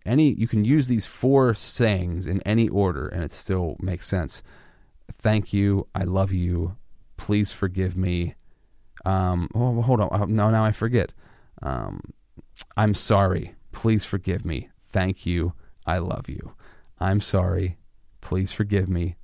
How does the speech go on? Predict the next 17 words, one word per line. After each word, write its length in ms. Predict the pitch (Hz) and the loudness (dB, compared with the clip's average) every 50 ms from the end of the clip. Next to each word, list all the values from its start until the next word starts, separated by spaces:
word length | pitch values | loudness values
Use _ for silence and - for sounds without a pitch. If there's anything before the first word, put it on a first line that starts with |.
| - - | -18 -8
Thank 360 | - 98 98 87 87 - - | -4 -4 -2 -2 -4 -4 -4
you. 260 | 90 85 92 80 - - - | -4 -4 -2 -4 -6 -8 -8
I 100 | 101 101 | -6 -6
love 320 | 98 95 90 87 85 101 | -4 -4 -4 -4 -4 -6
you." 180 | - - - - | -8 -8 -8 -2
So 80 | 92 104 | 0 2
that's 140 | 123 - - | 2 4 4
like 100 | 147 107 | 2 2
a 80 | 95 | 0
healing 640 | 80 - - - - 113 117 117 113 113 110 104 104 - - - - - - - | -2 -4 -6 -2 2 4 4 4 4 4 4 2 0 -2 -6 -14 -20 -20 -16 -14
prayer 600 | - - - 107 110 107 101 92 90 87 85 87 | -12 -4 2 4 4 6 4 4 2 0 -2 -2
that 300 | 90 92 95 92 - - - - - - - - - - - - | -2 -2 -2 -2 -4 -6 -12 -20 -20 -20 -20 -20 -20 -20 -16 -2
you 160 | - 202 220 | 2 2 4
can 200 | - - 139 110 | 6 6 6 6
look 180 | 104 98 - - | 6 4 2 -2
it 120 | 82 71 | -6 -6
up. 160 | - - - | -6 -8 -8